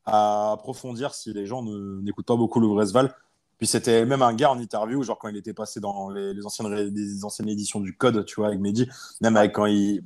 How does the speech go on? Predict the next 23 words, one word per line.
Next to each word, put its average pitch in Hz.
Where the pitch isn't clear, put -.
je 107
l'avais 110
découvert 117
un 98
Planète 127
Rap 147
où 110
il 107
était 110
avec 107
Alka, 139
parce -
que 110
du 87
coup, 117
c'est 113
un 95
peu 107
le 107
protégé 107
d'Alka 104
quand 120
même. 123